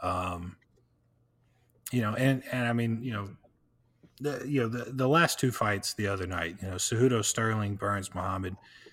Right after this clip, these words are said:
you know, I, I, a lot of people online were kinda disappointed with those fights, but I think they were comparing it to some of the fights that, you know, that happened earlier in the night. And,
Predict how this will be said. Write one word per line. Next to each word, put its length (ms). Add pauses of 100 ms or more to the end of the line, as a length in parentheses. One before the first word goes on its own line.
(1160)
you 160
know, 320
I, 80
I, 340
a 80
lot 180
of 80
people 220
online 580
were 100
kinda 340
disappointed 720 (640)
with 260
those 260
fights, 480
but 240 (120)
I 120
think 240
they 120
were 120
comparing 540
it 120
to 140
some 240
of 80
the 80
fights 400
that, 200 (100)
you 100
know, 80
that 140
happened 340
earlier 400
in 100
the 100
night. 420
And, 180